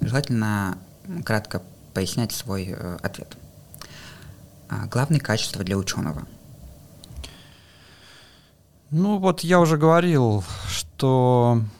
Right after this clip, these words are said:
Speaker 2: главное, ну, говорят обычно, что это любопытство. Без любопытства здесь не обойтись. Но все-таки это вот тот самый необъяснимый драйв. Вот, эм, если он есть,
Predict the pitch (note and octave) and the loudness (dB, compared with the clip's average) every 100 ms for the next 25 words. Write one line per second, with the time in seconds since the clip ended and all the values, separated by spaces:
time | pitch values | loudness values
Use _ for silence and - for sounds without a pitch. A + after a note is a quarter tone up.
0 | - - A#2+ A2 A#2 C#3+ E3+ E3 B2 G#2+ | -20 -10 -6 -2 2 4 6 4 4 4
1 | E3 C#3+ D#3 D3+ C3 C3 - A2+ A#2+ G#2 | 2 6 6 6 4 2 0 0 0 0
2 | A#2+ A3 - - G#2 F#2+ - - - _ | 0 0 -6 -6 -4 -4 -6 -16 -20 _
3 | _ C3 A2+ A#2 A2+ A2 A2 A2+ - G#2+ | _ -10 -6 -4 -2 -2 -2 -4 -4 -6
4 | G2+ A2 G2+ - A2 G#2 A2+ A#2+ F#3+ F#3+ | -4 -4 -4 0 0 2 0 0 -4 -4
5 | E3+ - - - - - - - - B2+ | -4 -8 -12 -18 -20 -20 -20 -16 -2 2
6 | C#3 C#3 C3+ C3 B2 - - - F3+ F3+ | 4 4 4 2 0 -6 -6 -2 0 0
7 | - C3+ B2+ B2+ - B2 - C#3+ D3 C3+ | 0 0 0 -2 0 -2 0 2 4 4
8 | A#2 G#2+ G#2+ A2 G2+ G#2 - A#2 A2 G#2 | 2 2 2 2 0 -4 0 0 0 -2
9 | G#2 A#2+ A#2+ - - _ _ _ _ _ | -4 -6 -12 -18 -20 _ _ _ _ _
10 | _ _ - B2+ A#2+ _ - - B2 B2 | _ _ -4 -2 -2 _ -12 -4 0 0
11 | A#2+ A2+ A2+ - C3 C3+ C3 B2+ A2+ A#2+ | 0 0 -2 -4 -6 -6 -6 -8 -6 -4
12 | C#3 - C3+ C3+ B2+ B2+ C3+ C3+ C3 B2+ | -2 -2 -2 0 0 0 0 2 2 2
13 | A#2 C3 F#3+ F#3 - - | 0 -2 -2 -2 -6 -12